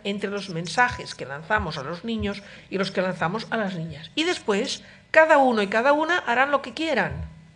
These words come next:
¿eh? Serán libres de hacer y serán si-, seguirán siendo hombres y mujeres. Y de paso resolveremos un pequeño problema que se nos está planteando cada vez más en las escuelas,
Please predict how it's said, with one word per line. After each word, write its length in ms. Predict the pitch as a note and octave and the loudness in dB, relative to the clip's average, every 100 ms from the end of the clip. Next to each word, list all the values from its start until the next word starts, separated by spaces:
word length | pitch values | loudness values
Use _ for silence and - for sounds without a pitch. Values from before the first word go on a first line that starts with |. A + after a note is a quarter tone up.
| - - _ - _ _ _ - - - | -20 -20 _ -20 _ _ _ -20 -16 -4
¿eh? 180 | A#3+ B4 - - - - - - | -4 -4 -8 -20 -20 -20 -20 -10
Serán 320 | - F3 G#3 | -4 0 4
libres 420 | D#4+ D4 E4 D#4 | 4 4 -2 -2
de 80 | F#3 | -2
hacer 400 | D#3+ D#4 D#4+ - | -2 -4 -4 -6
y 140 | A#3+ F#3+ | -6 -4
serán 300 | F#3+ F3 F#3+ | -4 -4 -6
si-, 360 | - A3+ - - - - | -8 -12 -14 -18 -20 -14
seguirán 380 | - G3+ A3+ B3 | -6 -2 -2 -2
siendo 400 | C4 B3 C#4+ - | 0 2 2 0
hombres 340 | G#3 G3+ G#3 | -4 -4 -8
y 40 | B3+ | -8
mujeres. 580 | D4 F#4+ A#3 - - - - - - - | -6 -4 -4 -6 -12 -18 -20 -20 -20 -6
Y 160 | D#4+ | 0
de 120 | F#4+ | 0
paso 480 | G4 D4+ C#4+ C#4 C4 | 4 4 6 2 2
resolveremos 720 | - A#3 A#3+ G#3+ A3 C4 B3 B3 | 2 -2 -2 2 2 2 0 -2
un 160 | A3+ | -2
pequeño 420 | A3 G3 G#3 C4 | 0 0 0 -2
problema 600 | A3+ F3+ F#3 F#3 C#3 F3 - - - - - | -2 0 0 -2 -4 -10 -14 -20 -20 -18 -6
que 140 | A3+ | -4
se 100 | A3 | -2
nos 180 | F#3+ F3+ | -2 -2
está 320 | G#3 - G3 | -4 -4 -2
planteando 640 | G#3+ G3+ G3+ F#3+ F3+ G3 | -2 -2 0 0 0 -2
cada 220 | G#3 F3 | -2 -2
vez 120 | E3 E3 | -2 -4
más 220 | D3 D#3+ | -4 -6
en 100 | D3 | -6
las 140 | C#3 | -8
escuelas, 600 | C3+ - - - - - | -8 -10 -12 -14 -16 -18